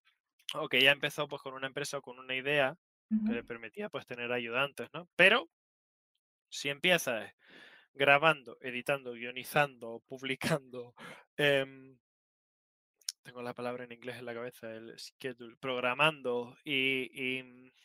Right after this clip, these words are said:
Speaker 1: <laughs> haciendo un, un programa de, de tu contenido, eres todo. Eres todo. Y si encima después tu negocio va de algo que le das tú al cliente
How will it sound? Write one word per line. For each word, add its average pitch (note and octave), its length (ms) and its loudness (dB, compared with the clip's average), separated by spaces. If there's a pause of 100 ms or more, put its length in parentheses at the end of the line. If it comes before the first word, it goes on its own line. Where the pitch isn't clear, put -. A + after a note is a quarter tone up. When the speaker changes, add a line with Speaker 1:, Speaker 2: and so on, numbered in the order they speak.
Speaker 1:
<laughs> D3 460 -4
haciendo D3 480 -4
un, D3+ 260 -10 (600)
un D#3+ 180 -16
programa D3+ 580 2
de, C#3 580 0 (400)
de C#3 140 -2
tu C#3+ 100 -8
contenido, D3 520 -2
eres D3+ 280 0
todo. C3+ 300 -2 (1700)
Eres B2 240 -4
todo. A2+ 320 -10
Y B2+ 100 -10
si - 160 -6
encima F3 420 -8
después A#2+ 460 -10 (140)
tu C3 120 -12
negocio C3+ 480 -6
va D#3+ 120 2
de D3+ 140 0
algo A2+ 420 -4
que B2 120 -6
le A#2 180 -4
das B2+ 300 -4
tú D3 300 -12
al B2 180 -4
cliente A#2 600 -6